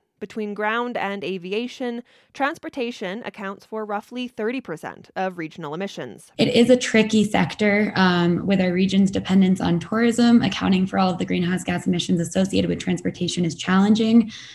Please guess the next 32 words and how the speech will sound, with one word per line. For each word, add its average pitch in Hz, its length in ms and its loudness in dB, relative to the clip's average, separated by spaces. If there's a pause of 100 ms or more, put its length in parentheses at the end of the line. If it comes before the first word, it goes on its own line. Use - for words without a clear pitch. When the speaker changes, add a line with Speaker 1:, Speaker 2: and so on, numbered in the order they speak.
(120)
Speaker 2:
A 202 80 6
good 202 160 4
example 185 440 2
of 180 120 2
this 196 220 0
is - 140 -4
the 180 60 0
Montrose 175 520 0
Regional 170 420 0
Airport, 254 500 2
which - 140 -2
is 175 160 -2
outside 180 420 0
of 185 80 0
our 170 140 0
regional 170 340 0
boundaries. 226 640 2 (560)
But 196 320 4
sixty-five 214 460 0
percent 190 260 2
of 180 80 2
travelers 196 520 2
coming 180 340 2
through 185 140 0
the 180 80 2
Montrose 170 340 0
Airport 170 380 -2
are 170 180 -2
traveling 165 440 -2
to - 120 -6
our 160 140 -2
county. 151 500 -2